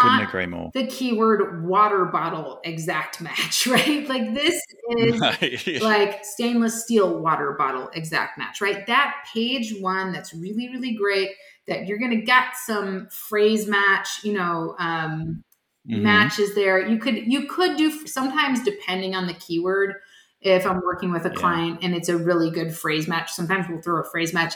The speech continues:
Speaker 1: in there just because, you know, we know people are gonna type something in before or after that word. Um, and
Speaker 2: Yeah.
Speaker 1: we still wanna really index for that main word. So depending on the keyword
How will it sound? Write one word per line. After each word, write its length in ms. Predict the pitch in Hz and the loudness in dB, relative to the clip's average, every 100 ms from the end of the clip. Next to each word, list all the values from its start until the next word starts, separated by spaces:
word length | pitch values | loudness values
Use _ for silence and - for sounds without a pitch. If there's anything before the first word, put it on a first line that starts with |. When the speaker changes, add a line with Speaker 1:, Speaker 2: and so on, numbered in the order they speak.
| - | -2
Speaker 1:
in 180 | 190 | 0
there 380 | 208 220 233 233 - - _ - | 2 4 2 -2 -12 -20 _ -2
just 320 | 240 233 233 | 2 2 2
because, 600 | 226 - 208 196 180 - - - - | -2 0 0 2 0 -4 -12 -18 -12
you 120 | 208 | -4
know, 160 | 185 160 | -2 -2
we 160 | 165 196 | -2 -2
know 340 | 190 190 185 | 0 4 4
people 240 | 180 180 180 | 2 -2 -2
are 60 | 170 | -2
gonna 160 | 165 | -6
type 280 | 160 165 160 | -4 -4 -4
something 320 | 175 160 170 | -6 -6 -6
in 120 | 165 160 | -6 -6
before 640 | 175 180 160 147 147 139 | -6 -8 -6 -4 -2 -2
or 120 | 156 - | -2 -2
after 400 | 147 - - 170 | -2 -4 -6 -4
that 260 | 160 165 170 | -2 -2 -2
word. 300 | 170 170 165 - _ _ - | -2 -4 -8 -16 _ _ 0
Um, 640 | 185 165 160 160 165 - - _ - | 2 4 2 2 0 -4 -14 _ -4
and 280 | 202 190 180 185 | 0 2 2 0
Speaker 2:
Yeah. 40 | 190 | 0
Speaker 1:
we 300 | 190 175 - | 0 0 -4
still 380 | - 220 202 | 0 4 6
wanna 200 | 175 175 170 | 4 0 -2
really 360 | 175 170 160 - | 0 0 -2 -2
index 500 | 190 185 165 - - | 0 2 0 -2 -8
for 260 | - 165 165 | -8 -6 -4
that 280 | 170 151 170 | -4 -4 -2
main 560 | 170 160 160 160 156 - | -2 -2 -2 -4 -6 -6
word. 420 | 165 156 151 175 | -2 -2 -2 -6
So 140 | - | -4
depending 360 | 226 302 294 320 | -2 0 2 2
on 140 | 285 | 0
the 80 | 240 | 0
keyword 440 | 220 202 175 170 | -2 -4 -2 -2